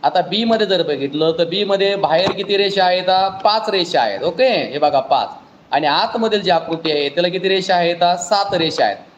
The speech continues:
म्हणजे इथं सुद्धा फरक कितीचा आहे? दोनचा फरक आहे, बरोबर की नाही? डी मध्ये पण बघा, डी मध्ये बाहेरची जी आकृती आहे ही चार रेषांनी बनलेली आहे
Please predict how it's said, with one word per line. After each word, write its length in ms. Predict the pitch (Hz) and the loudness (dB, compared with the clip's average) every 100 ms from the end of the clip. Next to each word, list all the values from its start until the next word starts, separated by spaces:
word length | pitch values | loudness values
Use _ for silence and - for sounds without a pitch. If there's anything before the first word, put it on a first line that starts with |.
| - - | -16 -4
म्हणजे 200 | 170 175 | -2 0
इथं 180 | 180 196 | 0 0
सुद्धा 200 | 190 190 180 | 0 0 0
फरक 200 | 180 185 | -2 -2
कितीचा 280 | 190 196 | -2 0
आहे? 380 | 180 180 180 185 180 - 135 | 2 0 0 -2 -4 -12 -2
दोनचा 460 | 170 156 147 160 160 170 - | 0 2 0 2 2 0 0
फरक 560 | 135 139 175 262 339 - - | 2 4 4 4 0 -6 -4
आहे, 720 | 110 104 117 139 151 143 117 - - - - | -2 -2 -2 0 0 0 -2 -4 -14 -20 -6
बरोबर 200 | 202 269 | 0 2
की 100 | 262 | 2
नाही? 140 | 190 135 - - - | -2 -4 -10 -20 -10
डी 180 | 143 220 | -4 0
मध्ये 220 | 226 220 | 0 2
पण 180 | 226 220 | 0 0
बघा, 200 | 185 151 | 2 0
डी 200 | 170 196 | 0 -2
मध्ये 260 | 202 190 | 0 0
बाहेरची 720 | 170 151 160 196 214 196 233 233 | 0 2 2 2 -2 -2 -4 -2
जी 120 | 233 | 0
आकृती 400 | 208 - 185 175 | 0 -2 -2 0
आहे 120 | 139 | 0
ही 140 | 151 170 | 0 -4
चार 380 | 170 202 220 240 | 0 2 2 2
रेषांनी 460 | 214 - 160 143 135 | 0 0 -2 -2 -4
बनलेली 420 | 131 123 120 113 | -6 -6 -4 0
आहे 540 | 110 123 156 165 - | 2 2 0 -2 -6